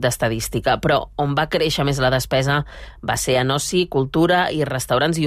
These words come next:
hotels, més d'un setze per cent concretament. Segons Neus Soler, professora d'Economia i Empresa de la uoc,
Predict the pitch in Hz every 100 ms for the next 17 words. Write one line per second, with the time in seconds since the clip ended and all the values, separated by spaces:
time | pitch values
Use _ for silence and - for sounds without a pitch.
0 | 135 135 151 143 127 123 143 135 - 165
1 | 180 170 113 151 143 135 131 127 127 165
2 | 170 - - - - - 147 139 165 185
3 | 190 170 175 185 185 156 131 139 151 165
4 | 160 156 151 143 135 135 139 127 120 120
5 | 156